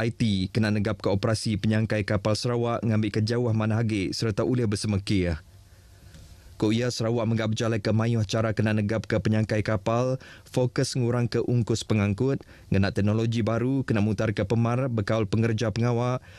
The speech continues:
serta ngangkat ke pemanah pengurusan penyangkai kapal. Ia kemegang Menteri Infrastruktur ngau pemansang penyangkai kapal berarti ke pengeras hati Jepun bab perkara ngangkat ke pemanah progresif, sustainable use, serta pemansut ngau seriris,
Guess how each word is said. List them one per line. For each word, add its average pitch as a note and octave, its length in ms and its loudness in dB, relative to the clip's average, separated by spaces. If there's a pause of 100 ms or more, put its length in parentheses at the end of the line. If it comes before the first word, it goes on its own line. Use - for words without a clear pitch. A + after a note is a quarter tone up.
(160)
serta A2+ 340 0
ngangkat A2 380 0
ke G#2+ 80 2
pemanah A2 340 0
pengurusan A2 480 0
penyangkai G#2+ 480 0
kapal. F#2 600 0 (320)
Ia G2+ 200 2
kemegang A#2 320 0
Menteri A#2+ 280 0
Infrastruktur A#2+ 600 -2
ngau A#2+ 160 -2
pemansang A2+ 480 0
penyangkai A#2 360 0
kapal A#2+ 360 0
berarti A#2+ 320 0
ke - 80 -2
pengeras A2+ 400 0
hati A#2 200 0
Jepun A2+ 440 0
bab G#2 160 -2
perkara A#2 320 0
ngangkat A2 320 0
ke A2 160 0
pemanah A2+ 360 0
progresif, B2+ 640 -2 (120)
sustainable A#2+ 640 -2
use, C3+ 400 -2 (240)
serta C3 400 -2
pemansut B2 480 0 (120)
ngau A2+ 200 4
seriris, B2 600 -2